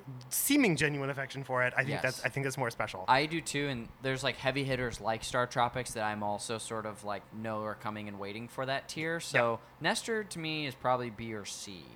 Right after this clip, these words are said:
Speaker 1: Uh, we'll stick you down in the B C area.
Speaker 2: All right, great. Tetris ninety-nine.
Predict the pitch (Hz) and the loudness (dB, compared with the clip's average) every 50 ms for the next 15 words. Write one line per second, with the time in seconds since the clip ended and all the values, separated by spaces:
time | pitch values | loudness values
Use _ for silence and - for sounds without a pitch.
0 | - - - - 139 143 143 139 139 147 156 151 - - 170 165 - - 170 175 | -20 -20 -18 -12 -8 -6 -4 -2 -2 -2 -4 -4 -6 -8 -8 -10 -8 -6 -6 -4
1 | 165 160 151 143 143 147 151 160 165 143 139 135 135 135 135 135 135 143 147 139 | 0 0 2 2 4 4 2 2 0 -2 -2 -2 -2 0 0 0 -2 -2 -4 -6
2 | 139 131 135 143 - - 151 139 127 117 117 113 110 107 107 110 147 165 110 104 | -10 -8 -8 -8 -6 -8 -8 -8 -6 -4 -4 -4 -2 -2 -2 -2 -2 -2 -2 -2
3 | 104 101 98 95 - - 101 101 101 98 87 - - - - - - - - - | -2 -2 -4 -6 -8 -8 -8 -6 -6 -6 -8 -12 -16 -20 -20 -20 -20 -20 -20 -20
4 | - - - - - - - - - - - - - - - 160 151 156 160 160 | -20 -20 -20 -20 -20 -20 -20 -20 -20 -20 -20 -20 -16 -8 0 4 6 6 6 4
5 | - - - 131 120 107 104 - - - 117 123 131 135 143 147 147 147 147 143 | 2 -2 -2 0 0 0 0 -2 -4 -4 -2 2 4 4 6 6 4 4 2 2
6 | 135 127 123 117 113 104 98 101 98 101 107 117 127 139 147 147 147 139 131 120 | 0 -2 -4 -4 -4 -4 -6 -6 -8 -6 -4 -2 0 2 2 2 2 2 0 -2
7 | 113 107 98 95 98 | -2 -4 -6 -8 -12